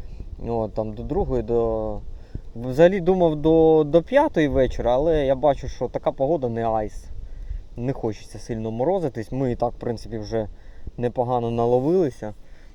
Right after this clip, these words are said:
От, тому, е, що зараз, я думаю, зараз вже буду збиратися. Зараз скільки в нас уже? Третя година дня. В принципі, е,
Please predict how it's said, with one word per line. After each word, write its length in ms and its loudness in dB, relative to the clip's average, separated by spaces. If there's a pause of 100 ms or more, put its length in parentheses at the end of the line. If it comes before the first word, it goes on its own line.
(280)
От, 320 -4
тому, 500 -4 (500)
е, 440 -6
що 200 -8
зараз, 320 0
я 60 -8
думаю, 320 -6
зараз 260 -2
вже 100 -2
буду 220 -6
збиратися. 600 -2
Зараз 240 0 (240)
скільки 260 -6
в 40 -4
нас 200 -8
уже? 280 -10
Третя 280 0
година 360 -2
дня. 280 -4 (1400)
В 20 -14
принципі, 460 -2
е, 100 -6